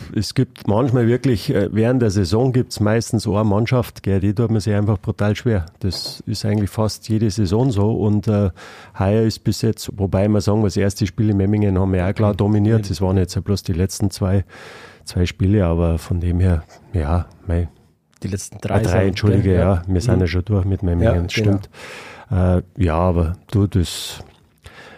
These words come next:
Speaker 1: wie gesagt, natürlich möchte ich jetzt auch aufgrund dessen, dass wir jetzt, jetzt, äh, so gut dastehen, möchte auch jeder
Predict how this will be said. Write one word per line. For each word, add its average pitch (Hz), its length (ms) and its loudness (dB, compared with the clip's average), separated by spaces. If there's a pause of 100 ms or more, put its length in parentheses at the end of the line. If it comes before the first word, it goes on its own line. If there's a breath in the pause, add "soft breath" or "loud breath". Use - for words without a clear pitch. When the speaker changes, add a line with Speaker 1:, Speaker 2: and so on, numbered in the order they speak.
Speaker 1:
wie 117 80 2
gesagt, 123 540 0
natürlich 107 500 2
möchte 113 340 2
ich 113 40 4
jetzt 113 180 -2
auch 101 220 2
aufgrund 110 460 0
dessen, 104 280 2
dass 92 220 0
wir 104 180 2
jetzt, 98 160 0
jetzt, 95 240 -2
äh, 95 180 2
so 101 220 -2
gut - 320 -6
dastehen, 95 460 0
möchte 90 260 -2
auch 87 40 2
jeder 90 420 0